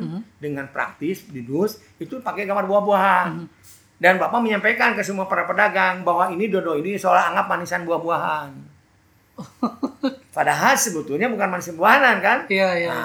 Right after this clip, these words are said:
Speaker 1: iya.
Speaker 2: cuman gambarnya ada buah-buahan,
Speaker 1: Aha.
Speaker 2: anggaplah manisan buah-buahan. Nah,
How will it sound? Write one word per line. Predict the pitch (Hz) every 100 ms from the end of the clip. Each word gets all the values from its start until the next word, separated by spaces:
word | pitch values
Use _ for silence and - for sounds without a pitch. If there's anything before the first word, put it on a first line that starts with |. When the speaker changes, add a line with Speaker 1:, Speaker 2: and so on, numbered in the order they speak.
| 110
Speaker 1:
iya. | 107
Speaker 2:
cuman | 139 143 139
gambarnya | 131 123 120 127
ada | 123 120
buah-buahan, | 120 113 104 87 92 127
Speaker 1:
Aha. | 190
Speaker 2:
anggaplah | 190 196 180 160
manisan | 151 131 131 123
buah-buahan. | 113 110 104 104 104 90 87 78 -
Nah, | 135